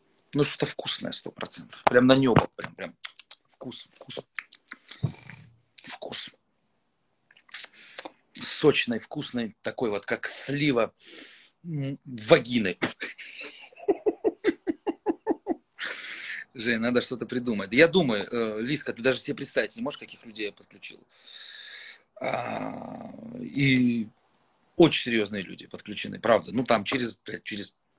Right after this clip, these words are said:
пять человек. Я не к тому, что я там, ну, рукопожатный с ними. В том плане, что, м, м, очень много. И в Краснодаре подняли министерство, и, и,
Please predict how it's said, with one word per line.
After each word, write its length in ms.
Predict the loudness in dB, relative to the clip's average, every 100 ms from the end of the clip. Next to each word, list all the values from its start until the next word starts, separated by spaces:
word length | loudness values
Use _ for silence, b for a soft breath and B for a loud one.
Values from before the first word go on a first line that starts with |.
| _
пять 200 | 2 2
человек. 460 | 2 -2 -2 -4 -10
Я 200 | -12 -10
не 100 | -8
к 60 | -6
тому, 220 | -4 -4
что 260 | -4 -6 -6 B B B B B -8 -8 _ _ -8
я 260 | 2 4
там, 200 | 4 4
ну, 140 | 2 0
рукопожатный 600 | 0 6 8 8 2 -2
с 100 | -12
ними. 200 | -14 -14
В 100 | -8
том 140 | -4
плане, 220 | 0 0
что, 260 | 0 -6 -6 _ _ _ _ _ _ _ _ _ _ _ _ -12
м, 380 | -6 -4 -4 -8 _ _ B B B B B B B _ -14
м, 500 | -12 -12 -16 -18 -20 _ -20 -20 -2 6
очень 320 | 6 6 0
много. 280 | -4 -6 -4
И 200 | 2 2
в 60 | 4
Краснодаре 560 | 2 6 8 8 6
подняли 480 | 6 2 2 -2 -2
министерство, 760 | -4 -4 -4 -6 -6 -8 -10
и, 100 | -8
и, 960 | -6 -6 -4 -6 -10 -18 -20 -20 -16 -14